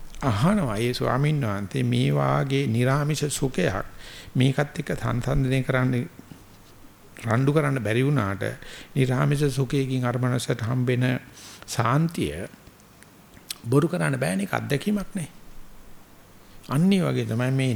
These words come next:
සා-, ආමිෂ සුඛයට අපි මේ ගත කරන කාලය.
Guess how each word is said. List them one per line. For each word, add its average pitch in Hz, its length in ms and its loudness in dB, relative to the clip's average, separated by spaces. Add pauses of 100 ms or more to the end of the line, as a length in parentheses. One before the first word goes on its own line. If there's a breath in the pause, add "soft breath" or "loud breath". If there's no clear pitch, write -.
(120)
සා-, 120 460 -2
ආමිෂ 139 460 2
සුඛයට 139 460 0
අපි 127 220 0
මේ 123 140 2
ගත 110 280 -2
කරන 131 280 -2
කාලය. 95 540 -2